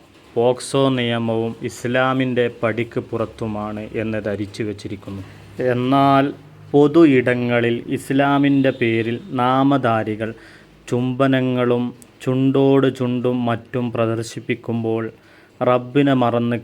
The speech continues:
കോലം കെട്ടുമ്പോൾ, അതൊരു റോഡ്, റോഡായാലും ബീച്ചായാലും പാർക്കായാലും കടയായാലും കാടായാലും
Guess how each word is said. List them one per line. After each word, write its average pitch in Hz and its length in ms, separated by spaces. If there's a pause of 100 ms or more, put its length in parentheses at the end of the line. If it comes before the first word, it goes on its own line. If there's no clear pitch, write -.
കോലം 120 340 (120)
കെട്ടുമ്പോൾ, 110 560 (440)
അതൊരു 135 320 (220)
റോഡ്, 135 400 (180)
റോഡായാലും 131 800 (280)
ബീച്ചായാലും 127 920 (220)
പാർക്കായാലും 117 960 (340)
കടയായാലും 117 880 (220)
കാടായാലും 113 920